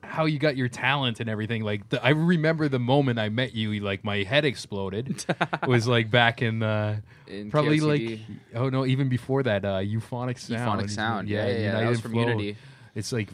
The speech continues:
Speaker 1: right when I
Speaker 2: Oh,
Speaker 1: moved
Speaker 2: that
Speaker 1: to
Speaker 2: would've been, like,
Speaker 1: Toronto.
Speaker 2: oh nine.
Speaker 1: Yeah, you were, you and Scott Jackson and, uh, Green Effects just all, like, came in one day, and it just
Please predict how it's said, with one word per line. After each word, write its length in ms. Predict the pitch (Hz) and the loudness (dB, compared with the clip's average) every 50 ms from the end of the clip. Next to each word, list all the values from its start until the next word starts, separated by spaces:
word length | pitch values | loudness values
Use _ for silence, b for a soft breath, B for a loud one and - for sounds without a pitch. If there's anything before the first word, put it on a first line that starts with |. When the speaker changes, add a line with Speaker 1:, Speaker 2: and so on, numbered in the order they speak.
| 98 95 | -8 -2
Speaker 1:
right 260 | 101 110 113 123 98 | 0 0 0 2 0
when 140 | 120 120 117 | 0 0 0
I 60 | 110 | 0
Speaker 2:
Oh, 20 | |
Speaker 1:
moved 200 | 110 110 117 - | 0 0 0 0
Speaker 2:
that 40 | 139 | 2
Speaker 1:
to 60 | 135 | 0
Speaker 2:
would've 140 | - - - | 0 0 0
been, 100 | 113 107 | -2 0
like, 120 | 107 117 120 | 0 0 0
Speaker 1:
Toronto. 120 | 104 - 123 | -2 -2 -2
Speaker 2:
oh 20 | 120 | -2
nine. 420 | 117 120 139 139 113 107 107 104 | -4 -4 -4 -4 -6 -6 -8 -8
Speaker 1:
Yeah, 340 | 104 101 104 107 110 101 92 - | -8 -6 -4 -2 -2 -2 -4 -4
you 140 | - 110 117 | -4 -2 -2
were, 280 | 120 127 117 113 113 107 - | 0 0 0 0 0 -2 -4
you 260 | 110 110 123 127 123 | -2 -2 0 0 0
and 140 | 120 113 104 | 0 -2 -4
Scott 500 | - - - - 113 110 117 117 - - | -8 -6 -2 0 0 2 0 0 -2 -4
Jackson 640 | - 113 104 107 113 - - - 139 135 139 139 | -2 -2 -2 -2 -4 -6 -6 -6 -6 -4 -4 -4
and, 360 | 127 104 95 95 92 87 90 87 | -4 -4 -4 -4 -4 -6 -6 -8
uh, 280 | 87 87 87 87 90 90 | -8 -8 -8 -8 -10 -10
Green 240 | - - 101 104 104 | -8 -6 -4 -4 -4
Effects 840 | 101 95 - - 101 110 - - - - - - - - - - - - | -4 -6 -6 -6 -6 -6 -6 -8 -12 -12 -12 -14 -16 -18 -20 -18 -12 -10
just 380 | 98 95 - - - - - - - - | -10 -8 -8 -10 -12 -12 -14 -14 -10 -4
all, 220 | 104 101 104 107 | -2 -2 -2 0
like, 200 | 104 101 101 101 | -2 -4 -4 -6
came 280 | - - 107 104 104 107 | -8 -8 -8 -6 -4 -4
in 160 | 110 110 113 | -4 -4 -2
one 160 | 104 95 95 | -4 -4 -4
day, 240 | 90 90 87 87 87 | -6 -6 -6 -6 -6
and 140 | 85 82 85 | -8 -10 -12
it 80 | 85 | -14
just 420 | - - - - - - - - | -14 -16 -16 -16 -16 -16 -18 -20